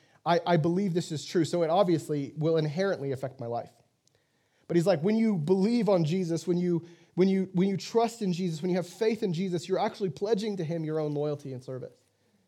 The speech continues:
over and above any other Lord. That when you believe that he is Lord, you're believing that he is going to lord over your life. And this isn't a gospel of works. This is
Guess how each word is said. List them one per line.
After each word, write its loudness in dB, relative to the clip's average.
over 8
and 2
above 2
any 0
other 2
Lord. -4
That 6
when 4
you -2
believe 0
that 2
he -4
is 4
Lord, 2
you're 6
believing 2
that 2
he -8
is -2
going 4
to -2
lord 4
over 2
your 2
life. -2
And 4
this 4
isn't 2
a 2
gospel 0
of 0
works. 0
This -6
is -4